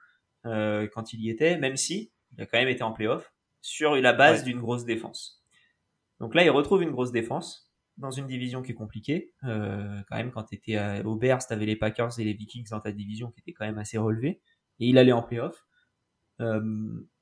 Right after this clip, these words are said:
Speaker 1: et du coup, ouais, je, je me dis que ce sera toujours mieux. Il peut courir les trois, quatre yards qu'il faut quand il y a besoin au lieu de faire la passe, euh, au running back qui est, euh, qui est pris. Euh, il a fait une année derrière, euh, derrière Josh Allen avec Brian Daboll qui a quand même poussé Josh Allen à devenir, euh, ce qu'il est devenu.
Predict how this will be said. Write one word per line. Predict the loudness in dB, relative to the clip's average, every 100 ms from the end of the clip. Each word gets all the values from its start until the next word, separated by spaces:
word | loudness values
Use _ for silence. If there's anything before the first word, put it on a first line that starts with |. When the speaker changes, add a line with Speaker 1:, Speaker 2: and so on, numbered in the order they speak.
| _
Speaker 1:
et | -10
du | -10
coup, | -4 2
ouais, | 2 2
je, | -2 -6 -6
je | -6
me | -6
dis | -6
que | -8
ce |
sera | -4 -4
toujours | 0 0 0
mieux. | 0
Il | 0
peut | -2
courir | -4 0 4 4 2 -4 _ _ _
les | -6
trois, | 2 2
quatre | 4 2 2
yards | 0
qu'il | -2 -2
faut | 0
quand | 0 -2
il | -4
y |
a |
besoin | -2 -2 -2 -2
au | 0
lieu | -2
de | 0
faire | 2
la | 2
passe, | 2 0 0 -4
euh, | -4
au | -2 0 0
running | -2 -2
back | -2 -2
qui | -4 -4 -2
est, |
euh, | -4 -8 _ _ _ _ -8
qui | -2
est | -2
pris. | -4 -10 -10 _ _ _ _ -4
Euh, | 0 0 0 -2 2
il | 6
a | 6
fait | 6 2
une | 2
année | 0 0 0
derrière, | 0 0 -2 -2
euh, | -4 -6 -8 -12 _
derrière | -4 0 2
Josh | 2 0 2
Allen | 2 0 -2 -4
avec | -2 0 0 -2
Brian | -6 -6
Daboll | -8 -4 -4 -6
qui | -10 -8
a | -8 -8
quand |
même | -14 -14 -20 _ _ _ _ _ _ _
poussé | -12 -4 -4 -2
Josh | -4 -2
Allen | -2 -2
à | -4
devenir, | -4 -4 -4 -4
euh, | -6 -8
ce | -10
qu'il | -8 -8
est |
devenu. | -6 -6 -6 -10